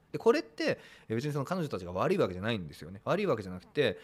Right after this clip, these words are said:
えー、実際やっぱビジネスのことをやってればおかしいなってわかるんですけど、一般の人がその、なんていうの、ちゃんとしたお金の稼ぎ方をしてるかしてないかなんてわかんないじゃないですか。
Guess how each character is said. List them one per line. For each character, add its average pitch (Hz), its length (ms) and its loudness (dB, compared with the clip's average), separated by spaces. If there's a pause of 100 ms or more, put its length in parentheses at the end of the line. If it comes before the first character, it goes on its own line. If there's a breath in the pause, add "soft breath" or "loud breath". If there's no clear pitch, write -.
(220 loud breath)
え 95 160 -4
ー、 - 20 -6
実 135 360 -8
際 240 360 -4
や 131 60 -2
っ - 40 -4
ぱ - 60 -10
ビ 151 140 -2
ジ 269 80 -4
ネ 339 120 0
ス 165 80 0
の 117 120 0
こ 104 80 -4
と 95 100 -4
を - 20 -2
や 90 100 -4
っ - 60 -10
て - 240 -2
れ 165 100 0
ば 117 360 -2
お 101 80 -10
か 139 140 -4
し 226 100 -2
い 196 60 0
な 160 100 2
っ 147 80 -6
て 104 60 -6
わ 95 80 -8
か 117 100 -4
る 104 60 -4
ん - 20 -8
で 82 60 -10
す - 80 -14
け 107 60 -4
ど、 95 100 -4
一 92 120 -8 (140)
般 240 80 -2
の 254 140 -4
人 214 160 -6
が 110 220 0 (220 loud breath)
そ 113 120 -8
の、 98 240 -4
な 110 100 -2
ん 110 60 -6
て 104 80 -6
い - 20 -6
う - 20 -6
の、 82 40 -10
ち - 80 -8
ゃ 151 40 0
ん 147 60 0
と 156 80 -4
し - 100 -6
た 160 60 0
お 143 60 -2
金 143 180 -2
の 143 180 -2
稼 135 240 -6
ぎ 139 60 -4
方 113 160 -2
を - 20 -6
し - 60 -12
て - 60 -14
る 95 60 -10
か 87 60 -10
し - 60 -8
て 127 80 -6
な 127 80 -4
い 117 40 -8
か 104 60 -6
な 87 60 -8
ん 85 60 -8
て 82 40 -10
わ 82 120 -8
か 415 160 0
ん - 20 -4
な 302 80 0
い - 20 -2
じ 117 60 -8
ゃ 82 40 -10
な 71 40 -16
い 71 40 -16
で - 20 -20
す - 80 -20
か。 - 80 -16